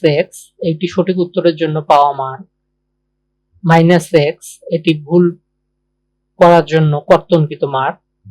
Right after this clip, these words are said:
সমান সমান ছিয়াত্তর, বা একশো মাইনাস দুই এক্স সমান সমান ছিয়াত্তর, বা মাইনাস দুই এক্স সমান সমান ছিয়াত্তর মাইনাস একশো, বা মাইনাস দুই এক্স সমান সমান মাইনাস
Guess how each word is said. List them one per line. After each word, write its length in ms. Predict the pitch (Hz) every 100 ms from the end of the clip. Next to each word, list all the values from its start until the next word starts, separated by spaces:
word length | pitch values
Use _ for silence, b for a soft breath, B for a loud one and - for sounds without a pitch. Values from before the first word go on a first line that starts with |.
| - -
সমান 260 | 170 165 156
সমান 280 | 160 147 165 214 _
ছিয়াত্তর, 640 | - 156 156 _ 143 139 185 - _ _ _ _ _
বা 260 | 165 160 151 143 196 _ _ _ _ _ _ _ -
একশো 320 | 170 - 202 190
মাইনাস 500 | 185 170 160 165 190 - 151
দুই 160 | 180 165 160
এক্স 160 | 165 -
সমান 220 | 180 165 156
সমান 180 | 170 156 151
ছিয়াত্তর, 560 | - 156 151 - 165 160 _ _ _ _ _ _ _
বা 200 | 175 151 143 175 202 -
মাইনাস 320 | 165 160 165 156 165
দুই 140 | 165 165
এক্স 140 | 165 -
সমান 200 | 160 160
সমান 240 | - 160 151
ছিয়াত্তর 400 | - 160 - 170 160
মাইনাস 280 | 151 151 - 147
একশো, 320 | - - 147 185 _ _ _ _ _ _ _ -
বা 240 | 151 143 139 190 - _ -
মাইনাস 360 | 165 170 170 156
দুই 140 | 165 160 165
এক্স 160 | 165 -
সমান 240 | 180 165 165 -
সমান 280 | 160 156 160 202 _ 180
মাইনাস 360 | 156 156 151